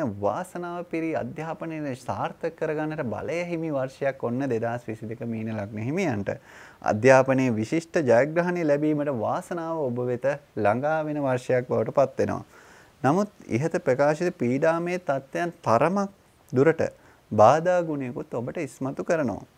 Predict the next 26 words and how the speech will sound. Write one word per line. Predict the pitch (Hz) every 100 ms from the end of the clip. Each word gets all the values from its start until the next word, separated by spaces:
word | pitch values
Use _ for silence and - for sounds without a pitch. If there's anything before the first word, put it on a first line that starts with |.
| _ _ -
ඒ | 123
සඳහා | 131 143 151
ඔබ | - 123 160 - - _
කැපවීම් | - 117 185 185 190 185
කරන | 160 147
ආකාරය | 120 117 110 98 95
අනුව | 92 92 - _ _ _
ඔබ | 113 117 117
විශිෂ්ටයෙකු | 101 101 139 139 - 117 123 113
බවට | 101 101 110
පත් | - 101 -
කරනවා. | 95 95 98
ඉතින් | 101
ඒ | 98
නිසා | 98 131
ඔබ | 113
විශිෂ්ටයෙකු | 110 98 - 131 - 143 135
බවට | 127 123 120
පත් | 113 -
වෙන්න | 110 104
නම් | 101 127 170 - -
ඔබ | 101 101
ඒ | 110
සඳහා | 110 113 127 120
කරන | - 117 117
විශිෂ්ට | 104 101 139 -